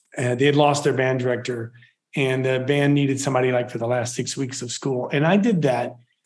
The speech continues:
walking into, I told them no, like, four times. And finally they called me back and said, "Will you please come?" And so I did it. I can just tell you, it's just like,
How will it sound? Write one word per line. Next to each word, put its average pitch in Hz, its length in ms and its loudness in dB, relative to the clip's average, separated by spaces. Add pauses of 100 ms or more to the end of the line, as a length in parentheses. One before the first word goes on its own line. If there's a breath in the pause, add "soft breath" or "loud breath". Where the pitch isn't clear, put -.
(100)
walking 185 480 4
into, 175 260 4
I 139 160 2
told 185 260 4
them 143 160 4
no, 147 180 4
like, 117 240 0
four 156 260 0
times. 123 420 -2
And 135 180 -4
finally 147 220 0
they 131 140 0
called 135 240 -2
me 127 80 0
back 131 220 -2
and 131 100 -4
said, 139 120 -6 (100)
"Will 143 120 0
you 131 100 -2
please 165 300 2
come?" 165 160 -4
And 131 160 -2
so 131 300 -4
I 151 80 2
did 135 220 2
it. 131 200 -2 (760)
I 120 80 -4
can 135 140 -6
just 123 220 -8
tell 135 120 -8
you, 143 140 0
it's 117 140 -6
just 123 220 -10
like, 127 340 -12